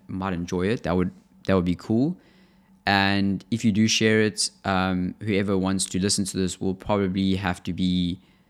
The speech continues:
a paid subscriber for a small fee each month, which helps contribute to the content, the quality of content I put out. It helps keep my website running, helps, um, just formulate my ideas and helps make things a bit better. And it really does mean a lot,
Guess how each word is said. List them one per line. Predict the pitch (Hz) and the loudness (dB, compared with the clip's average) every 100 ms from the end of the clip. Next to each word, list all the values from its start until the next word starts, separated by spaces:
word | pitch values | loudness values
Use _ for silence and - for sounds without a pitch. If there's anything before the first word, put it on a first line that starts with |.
| _ _ | _ _
a | 98 92 90 90 90 | 0 2 2 0 -2
paid | 135 123 | 2 2
subscriber | 117 92 - 98 95 92 | 2 -4 0 0 2 0
for | - 90 | -2 -2
a | |
small | - - 127 113 | -2 -2 0 -2
fee | - 104 | 0 -2
each | 80 95 - | 0 -2 -2
month, | 92 92 92 - - _ _ _ - | 0 0 -2 -4 -16 _ _ _ -10
which | - - | -6 -2
helps | 101 101 - | 0 0 0
contribute | - 110 104 - 95 95 92 - - _ _ _ _ | -2 -2 -2 -2 0 0 -2 -10 -16 _ _ _ _
to | - 104 | -4 -2
the | |
content, | 98 - 104 98 98 92 - | -2 0 0 0 0 -2 -2
the | |
quality | - - 107 - | -6 -2 -2 0
of | 101 | -4
content | - 95 95 92 | -2 -4 -4 -4
I | 90 | -4
put | 95 | -4
out. | 90 90 | -4 -4
It | 92 - | -8 -12
helps | - 104 92 | -4 -4 -4
keep | - 98 | -6 -4
my | 98 | -2
website | 90 92 92 87 90 | 0 0 0 -2 0
running, | 104 113 110 110 107 - _ _ _ | 2 2 2 0 -4 -12 _ _ _
helps, | - 107 95 - - - _ - | 0 2 2 -2 -4 -6 _ -2
um, | 90 90 90 87 90 - _ _ - | 0 2 0 -2 -4 -12 _ _ -4
just | 117 107 - - _ _ _ _ _ - | -2 -2 -4 -16 _ _ _ _ _ -20
formulate | - 120 117 117 104 95 95 95 | -4 2 4 4 4 2 2 -2
my | 92 90 92 | -2 0 0
ideas | 92 92 92 | 2 0 0
and | 90 | 0
helps | 101 101 | 0 0
make | 95 95 | 0 0
things | 95 95 90 | 0 -2 -2
a | |
bit | 90 - | -4 -4
better. | 87 78 80 - | -4 -4 -6 -4
And | 92 | -2
it | |
really | 92 95 95 | 0 0 0
does | 92 87 | -2 -2
mean | 90 90 | -2 -2
a | |
lot, | 90 82 90 | -4 -4 -6